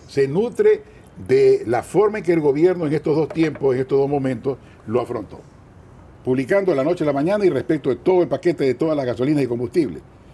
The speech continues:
Y segundo, no ejemplarizando que no es verdad que por el hecho de subir los precios de la gasolina, por el hecho ex-, exactamente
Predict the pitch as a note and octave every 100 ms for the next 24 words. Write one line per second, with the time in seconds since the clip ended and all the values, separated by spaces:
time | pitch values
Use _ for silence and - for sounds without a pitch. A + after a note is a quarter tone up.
0 | - - B2 C3+ C#3+ A3+ C#3 B2 D#3 F3
1 | D3+ D3+ D3 G#3+ C3+ B2 - - - -
2 | - B2+ B2 - - - B2 C#3 E3+ G3
3 | F3+ D3 C3 - - - B2 A#2+ A#2 B2
4 | D#3 D3+ B2+ A#2+ A#2+ D#3+ A#2+ - - -
5 | A2 G#2+ C#3+ C#3+ C#3+ C3 A2+ D3 D3 G2
6 | A2 G2+ A#2 A#2+ F#2 - G2+ F#2+ C3+ -
7 | C3 C#3+ A#2 G#2